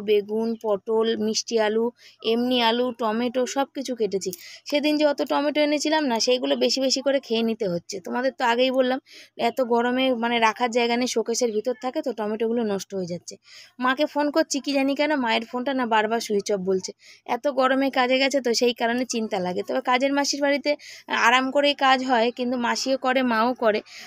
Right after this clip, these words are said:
আর তার মধ্যে হচ্ছে কি বলো তো, যে মা দুপুরবেলা বাড়ি আসবে না, আর প্রচণ্ড গরম, প্রচণ্ড গরম। কি জানি মায়ের ফোনটা, নতুন ফোন কি হলো, আর তাড়াতাড়ি করে রান্না ঝটপট করে করছি, তবুও কত যেন দেরি হয়ে যাচ্ছে। তরকারিগুলো মানে হতে চায় না, গরমকালে তাড়াতাড়ি হওয়ার কথা,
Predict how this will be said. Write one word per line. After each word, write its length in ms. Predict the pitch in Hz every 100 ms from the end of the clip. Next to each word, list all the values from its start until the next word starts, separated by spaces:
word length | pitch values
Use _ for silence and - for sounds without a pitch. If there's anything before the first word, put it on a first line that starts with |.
| -
আর 120 | 233 -
তার 160 | 247
মধ্যে 280 | 262 262 247
হচ্ছে 300 | 269 277 -
কি 140 | 277 277
বলো 220 | 277 277
তো, 120 | 285 320
যে 160 | 269 262
মা 160 | 247 233 208
দুপুরবেলা 480 | 214 240 269 269 262
বাড়ি 240 | 233 240 254
আসবে 260 | 240 233
না, 100 | 214 262 _ - - -
আর 200 | 240 247 240
প্রচণ্ড 460 | 294 285 302 302 294
গরম, 260 | 277 262 277
প্রচণ্ড 400 | 269 254 240 220 208
গরম। 220 | 202 208 226
কি 100 | 302
জানি 200 | 311 320
মায়ের 280 | 294 262 269
ফোনটা, 280 | 269 269 285
নতুন 300 | 254 247 285
ফোন 140 | 262 269
কি 140 | 262 277
হলো, 220 | 262 269 294 - _ _ _ -
আর 120 | 262
তাড়াতাড়ি 340 | 277 254 285 285
করে 180 | 320 311
রান্না 260 | 277 277 285
ঝটপট 400 | 247 233 285 285
করে 180 | 302 269
করছি, 260 | 269 254 226
তবুও 340 | 240 220 262
কত 180 | 294 285 285
যেন 200 | 269 262
দেরি 260 | 226 202 202
হয়ে 140 | 196 190
যাচ্ছে। 180 | 190 208
তরকারিগুলো 540 | 214 208 247 269 294 254
মানে 200 | 240 254
হতে 280 | 214 190 247
চায় 180 | 247 214
না, 100 | 196
গরমকালে 480 | 196 233 269 285 302
তাড়াতাড়ি 360 | 302 240 269 277
হওয়ার 240 | 262 277 277
কথা, 260 | 285 247